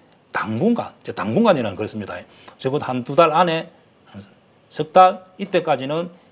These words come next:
이렇게 위 상승은 좀 어렵다. 그리고 빠지면은 개인들이 지금 매수세가 들어오잖아요. 그래서 제가 볼 때는 요 아래 위, 위아래 위아래 이렇게 좀 박스권에 갇혀 갖고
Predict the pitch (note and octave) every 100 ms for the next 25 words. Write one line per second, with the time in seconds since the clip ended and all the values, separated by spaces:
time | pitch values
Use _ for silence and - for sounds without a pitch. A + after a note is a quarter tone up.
0 | - A3 G#3 A#3 - _ - G#2+ G2+ D#3
1 | G3+ F3+ A#2 G#2+ G#2 G2 F#2+ _ _ _
2 | _ _ _ - F#3+ - - - _ _
3 | _ _ _ C3 B2 E3+ G3+ - - _
4 | - A#3 A#3+ B3+ G#3+ F3+ D3 A#2 D#3 D3+
5 | G#2+ A2 F#2+ G2+ D#3 G#2+ - G#2 D3+ G#2
6 | F#2 G2 C#3 F3 _ _ A#3 A3+ - D3+
7 | D#3+ - C#3 A#2+ B2 A2+ - - - -
8 | - C3+ D#3 F3 G#3 C#3+ A#2+ C3+ C#3+ C#3
9 | B2 E3+ F#3+ C3+ C#3+ C3+ D3+ E3 - A#2
10 | G#2 A2+ G#2 - - G#3 - - B2 G#2
11 | - F#3 - G3+ C#3+ B2 - C#3 D3+ A#3+